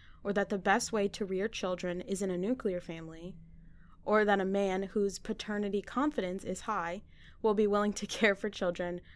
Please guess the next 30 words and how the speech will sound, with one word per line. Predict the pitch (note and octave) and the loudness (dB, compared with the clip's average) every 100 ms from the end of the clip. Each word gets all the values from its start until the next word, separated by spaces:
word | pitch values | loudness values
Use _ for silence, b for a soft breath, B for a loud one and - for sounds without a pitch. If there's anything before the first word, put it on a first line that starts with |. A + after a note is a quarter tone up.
| b b - | b b 0
not | G#3 B3 | 2 2
only | A3 G#3+ G3+ | 2 0 -2
shape | - A#3 B3+ - | 2 2 2 0
public | A#3 G#3+ G#3+ | 0 0 -2
policy, | - F#3+ F#3 - F#3+ F3+ b b - - | -2 -2 -4 -6 -6 -8 b b -20 -4
they | G#3 | -2
also | G3 F#3+ G3 G3 | 0 -2 -4 -4
shape | - G3 F#3+ | -4 -4 -2
the | - | -4
questions | F#3 F3+ E3+ - F3+ F3 - - | -6 -6 -6 -6 -6 -6 -10 -12
researchers | E3 D#3+ F3 E3 E3+ | -10 -8 -8 -8 -10
ask. | D3+ - - - - - - - - b b b - | -8 -10 -12 -16 -18 -20 -20 -20 -18 b b b -18
So | - A#3+ | 0 2
these | A3+ C#4 | 4 2
studies | - C4 B3 A#3 | 2 4 4 2
focus | - G3+ G#3+ G3+ | 0 0 0 -2
on | G3 F#3+ | -2 -4
contrasting | - G3+ - F#3 F#3 - F3+ F#3 b b b - | -6 -8 -4 -4 -4 -6 -6 -8 b b b 0
outcomes | G#3 G#3 - F#3 F#3+ G3+ | 2 2 0 -4 -4 -4
when | F#3+ | -4
children | - F#3 F#3 | 0 0 0
are | E3+ | -4
raised | E3+ E3+ - | -4 -4 -4
by | F#3 | -6
a | - | -4
single | - C#4 C#4+ | 0 4 6
mom | C4+ C4 B3+ | 6 4 2
or | - F#3+ | 0 -2
both | F3 - - | -2 -6 -6
parents. | - G#3+ G#3+ G#3+ - | -6 -4 -4 -8 -12